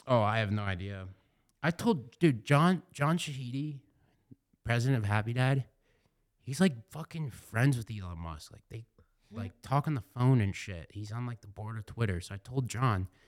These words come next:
Speaker 1: "John, get me a fucking Cybertruck, dude." And, um, I'm hoping he,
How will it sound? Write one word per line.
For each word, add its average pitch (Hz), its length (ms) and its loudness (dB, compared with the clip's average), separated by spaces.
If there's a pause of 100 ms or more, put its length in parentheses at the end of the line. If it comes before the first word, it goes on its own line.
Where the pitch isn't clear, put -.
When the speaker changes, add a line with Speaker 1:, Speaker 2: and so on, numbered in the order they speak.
(320)
Speaker 1:
"John, 117 420 0 (640)
get 143 180 2
me 170 140 4
a 165 60 6
fucking 131 340 -2
Cybertruck, 139 720 0
dude." 104 340 -8 (560)
And, 107 460 2
um, 98 460 0 (1400)
I'm 110 220 2
hoping 131 400 2
he, 117 160 -4